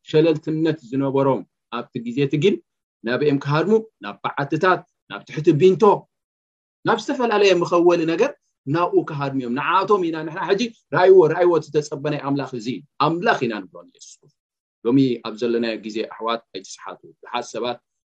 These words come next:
ኢየሱስ ኣምላኽ ኣይኮነን፣ ናይ መጀመርያ ፍጡር እዩ፣ ውላድ ናይ እግዚኣብሔር ኣቦ እዩ ዝብል ትምህርታት ናይ ሰይጣን፣ ናይ ሰይጣን ትምህርቲ ኣሎ። ካብኡ ክንሕሎ ይግባአና ኣሕዋት። ንምጽኣት ኢየሱስ ክርስቶስ ምጽባይ ከመይ ሰናይ ይመስለኩም? እዚ ብሩኽ ተስፋ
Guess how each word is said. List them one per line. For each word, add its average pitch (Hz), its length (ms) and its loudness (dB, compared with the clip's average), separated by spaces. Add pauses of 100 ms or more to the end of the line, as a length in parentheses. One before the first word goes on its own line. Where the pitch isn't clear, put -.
ኢየሱስ 117 300 -8
ኣምላኽ 113 320 -6
ኣይኮነን፣ 113 460 -6 (280)
ናይ 127 220 0
መጀመርያ 135 520 2
ፍጡር 147 340 -4
እዩ፣ 151 120 0 (320)
ውላድ 147 460 2
ናይ 143 180 0
እግዚኣብሔር 135 520 -4
ኣቦ 117 300 -6
እዩ 170 200 0
ዝብል 139 280 -4
ትምህርታት 151 540 -2
ናይ 139 220 0
ሰይጣን፣ 202 580 2
ናይ 139 180 -6
ሰይጣን 147 420 -6
ትምህርቲ 123 320 -8
ኣሎ። 107 120 -12 (360)
ካብኡ 143 260 2
ክንሕሎ 143 380 -2
ይግባአና 117 500 -4
ኣሕዋት። 95 320 -14 (120)
ንምጽኣት 131 480 -2
ኢየሱስ 131 240 -4
ክርስቶስ 117 400 -8 (320)
ምጽባይ 120 500 -2 (460)
ከመይ 135 220 2
ሰናይ 120 360 -4
ይመስለኩም? - 540 -10
እዚ 135 140 -4 (100)
ብሩኽ 180 320 2 (100)
ተስፋ - 360 -8